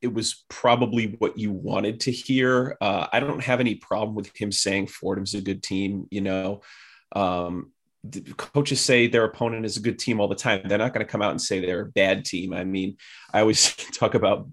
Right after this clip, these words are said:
Bill Belichick always says the Jets are a good team. I mean, they never are. So, uh, I don't put too much stock into that, but I, I do, uh, think that the tone was much different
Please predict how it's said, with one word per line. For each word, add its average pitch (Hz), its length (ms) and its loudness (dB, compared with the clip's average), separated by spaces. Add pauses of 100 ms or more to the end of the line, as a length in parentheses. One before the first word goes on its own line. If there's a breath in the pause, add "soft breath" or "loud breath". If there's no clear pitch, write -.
Bill 113 200 0
Belichick 110 480 2
always 104 220 0
says 107 160 -2
the 110 100 -2
Jets - 460 -2
are - 80 -2
a 113 100 -6
good - 240 -4
team. 73 340 -6
I 65 100 -4
mean, 95 160 -2
they 95 120 2
never 98 320 0
are. 107 180 4
So, 104 500 -2 (460 loud breath)
uh, 90 300 0
I 127 100 6
don't 139 180 2
put 147 200 0
too 143 100 0
much 120 220 0
stock 117 320 0
into 127 180 0
that, 117 380 2
but 98 220 -2
I, 101 280 -2 (140)
I 107 100 0
do, 123 680 4 (560 loud breath)
uh, 92 340 -4 (180)
think 117 440 0
that 101 140 -4
the 95 80 -8
tone 110 540 -2
was 98 200 -4
much 101 260 -6
different 95 680 -2